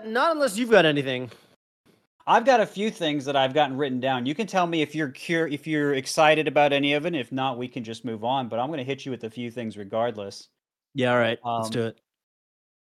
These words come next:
Speaker 2: Summit situation, Genesis happening, Ranked coming out, and then the Reeds returning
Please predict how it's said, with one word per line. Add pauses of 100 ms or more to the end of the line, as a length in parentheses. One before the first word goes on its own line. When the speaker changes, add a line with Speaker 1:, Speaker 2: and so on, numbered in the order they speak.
(300)
Speaker 2:
Summit
situation,
Genesis
happening,
Ranked
coming
out,
and
then
the
Reeds
returning